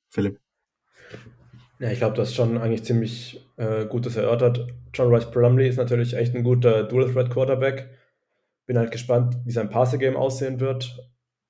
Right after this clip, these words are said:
Speaker 2: Ähm, ich meine, man hat da ja auch irgendwie, ähm, Ex-Quarterback jetzt als O C, Darren Hinshaw, ähm, dass der das da so ein bisschen forciert und, ja, das Passing einfach ein bisschen besser macht, weil das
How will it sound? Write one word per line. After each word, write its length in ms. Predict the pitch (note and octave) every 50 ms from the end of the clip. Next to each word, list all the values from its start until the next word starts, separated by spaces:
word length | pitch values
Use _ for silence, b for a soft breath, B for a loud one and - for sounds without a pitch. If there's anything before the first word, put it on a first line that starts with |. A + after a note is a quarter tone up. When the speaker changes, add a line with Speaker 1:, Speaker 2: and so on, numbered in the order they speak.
| _ _
Speaker 2:
Ähm, 640 | B2+ A#2 A2 A2 A2 A2+ A2 G#2+ G#2+ G#2+ A2+ B2 - _ _ _ _ _
ich 140 | _ - -
meine, 140 | A#2+ G#2+ A2+
man 120 | A#2 G2+
hat 160 | A2+ A#2 A#2
da 80 | A#2 A2
ja 100 | G#2+ G#2+
auch 120 | G#2+ G#2+
irgendwie, 500 | A#2 A#2 A2+ A2+ A2+ A2 G#2+ A2 A2 G#2+
ähm, 960 | G#2+ A2 A2+ - - - C3 A#2+ A#2+ G#2+ G#2+ G#2+ G#2+ G#2 G2 - - - -
Ex-Quarterback 1400 | - A#2 B2 B2 - - - - - - - _ _ _ - - B2+ B2+ B2+ B2 B2 B2+ B2 B2 A#2+ - - - -
jetzt 200 | B2 A#2 A2+ -
als 200 | G2 G#2+ G#2 -
O 80 | A2 A2
C, 480 | G#2+ - - C#3 C#3+ D3 D3 C#3+ C#3 - - _ _ _ _ _ _ _ _
Darren 260 | _ A#2 A#2 A#2 A#2+ A2+
Hinshaw, 600 | B2+ B2+ - - C3 C3 C3 C3 B2+ - - - _ _ _ _ _ _ _ _ _ _ _ _ _ A#2 _ _
ähm, 400 | A#2+ A2+ G#2+ A2 A2 A2+ A#2 A#2+ B B B B B B B B
dass 120 | _ A2+ A#2+
der 120 | A#2+ A#2
das 100 | A#2 A#2
da 80 | A#2+ A2+
so 80 | G#2+
ein 60 | G#2+ G2+
bisschen 300 | A#2+ A#2+ - - A2+ -
forciert 420 | - A#2 - - B2+ B2+ B2 B2
und, 300 | A#2+ A2 G#2+ G#2+ G#2+ - - - -
ja, 360 | - G#2+ A2 A2+ A#2 A#2 - - _ _ _
das 160 | _ - - _
Passing 260 | - B2+ A#2+ C3 C3
einfach 140 | B2 A#2 A#2
ein 40 |
bisschen 160 | G#2 G2+ A#2+ G#2+
besser 180 | A#2+ A#2+ B2
macht, 160 | C3+ B2+ A#2+
weil 80 | A#2 A2
das 300 | A2+ G#2+ - - - -